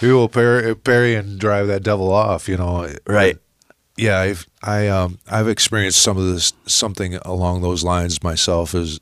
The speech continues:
Speaker 1: as far as, like, being on the prison yard and people just kind of misinterpreting scripture and
Speaker 2: Hmm.
Speaker 1: and taking a piece of scripture and, and eisegeting it
Speaker 2: Mm-hmm.
Speaker 1: as opposed to exegeting it.
Speaker 2: Wh-,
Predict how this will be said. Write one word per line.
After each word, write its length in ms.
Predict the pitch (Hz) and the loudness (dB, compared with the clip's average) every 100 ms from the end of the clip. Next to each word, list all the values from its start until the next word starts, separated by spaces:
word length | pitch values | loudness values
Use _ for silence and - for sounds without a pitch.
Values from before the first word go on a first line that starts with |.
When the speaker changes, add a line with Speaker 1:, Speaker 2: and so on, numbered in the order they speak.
| - - | -16 -10
Speaker 1:
as 100 | 107 | -6
far 180 | - 92 | -2 0
as, 80 | 87 | 0
like, 180 | 87 82 | 0 -2
being 260 | 95 90 90 | -2 -2 -2
on 120 | 85 | -4
the 60 | 82 | -6
prison 320 | - 98 92 | -6 -4 -2
yard 240 | 90 85 82 | 0 0 -2
and 80 | |
people 260 | 87 92 82 | -4 -6 -4
just 200 | 78 - | -4 -4
kind 180 | - 101 | -4 -4
of 60 | 92 | -2
misinterpreting 800 | 98 - - 95 90 82 78 73 | -2 -4 -6 -6 -6 -6 -8 -6
scripture 640 | - 92 90 78 67 - - - | -4 -4 -4 -6 -8 -12 -18 -12
and 160 | 80 | -4
Speaker 2:
Hmm. 1160 | 92 87 78 71 80 - - - - _ - 98 | 0 0 -2 -6 -12 -20 -20 -20 -20 _ -12 -4
Speaker 1:
and 320 | 90 87 85 - _ | -4 -4 -6 -14 _
taking 320 | - 107 101 90 | -2 -2 -2 -4
a 80 | |
piece 300 | 78 117 113 | -4 -2 0
of 80 | 95 | -2
scripture 380 | - 98 85 90 | -2 -2 -2 -4
and, 180 | 82 76 - _ - _ _ - | -6 -10 -18 _ -20 _ _ -12
and 240 | 87 85 | -12 -6
eisegeting 760 | 95 101 - 92 92 90 82 82 | 0 2 2 2 0 -2 -2 -4
it 160 | 95 - _ - | -6 -8 _ -4
Speaker 2:
Mm-hmm. 600 | 90 82 76 87 87 87 | -2 -2 -2 -2 -2 -2
Speaker 1:
as 160 | 101 87 | -2 -2
opposed 380 | - 95 85 | -4 -4 -2
to 60 | 92 92 | -4 -6
exegeting 520 | 90 - 76 78 80 82 | -6 -6 -6 -6 -6 -8
it. 160 | 95 - - | -10 -14 -8
Speaker 2:
Wh-, 140 | - | -8